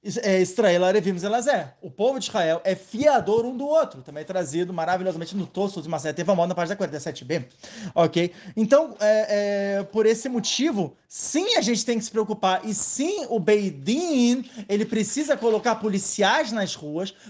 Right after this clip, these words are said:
pra realmente coordenar o que que tá acontecendo. O Rav Chaim Vital, ele fala assim, "Isso é uma analogia, isso é muito legal.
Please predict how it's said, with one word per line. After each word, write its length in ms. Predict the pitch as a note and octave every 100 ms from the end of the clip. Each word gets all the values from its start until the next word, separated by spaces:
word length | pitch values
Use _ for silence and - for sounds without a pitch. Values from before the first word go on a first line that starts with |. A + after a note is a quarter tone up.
| -
pra 220 | G#3+ B3+
realmente 500 | A#3+ C4+ A#3 A3 A3+
coordenar 540 | - C4 C4+ A3+ G3 F3+
o 40 |
que 120 | F3+
que 100 | G3
tá 120 | -
acontecendo. 680 | D3 E3+ A3 A3 D#4 A3 C3+ - - A#3
O 140 | G3 C#4+
Rav 260 | D4 C#4+ -
Chaim 280 | B3+ B3+
Vital, 680 | F#3+ A3+ - A#3 D#4 B3 A3+
ele 140 | A#3
fala 180 | A3+ A#3
assim, 300 | A3+ - F#3
"Isso 220 | A3 A#3+ B3+
é 40 |
uma 200 | A#3+ A#3
analogia, 680 | A3+ A3+ A#3+ F3+ G#3 F#3 D3
isso 160 | -
é 40 | F3+
muito 200 | F3 F#3+
legal. 380 | G#3 F#3 E3+